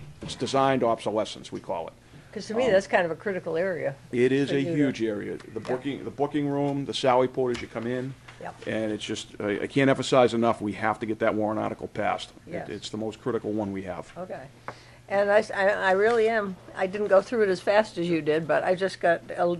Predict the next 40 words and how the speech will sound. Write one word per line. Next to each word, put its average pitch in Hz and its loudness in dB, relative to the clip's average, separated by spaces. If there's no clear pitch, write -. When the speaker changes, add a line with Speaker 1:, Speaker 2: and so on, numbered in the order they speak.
Speaker 2:
little 185 0
bit 175 2
more. 170 4
Page 190 -6
twenty-three 185 -2
at 139 -6
the - -14
top. 165 -4
And 190 2
then, 196 0
now 196 2
you 202 0
are 196 8
confirming 233 6
here 208 6
that 170 -2
you're 185 -2
gonna 196 6
have 190 6
a 185 2
double 190 6
class 175 4
of 170 -8
special 185 -4
recruits 165 -12
in 170 -8
twenty 160 -10
sixteen. - -2
Speaker 1:
And 120 0
the, 127 -2
yep, 123 -2
and 117 -4
the 123 0
way 139 8
that's 131 4
gonna 127 0
work 117 2
is, 104 -4
right 120 2
now, 117 2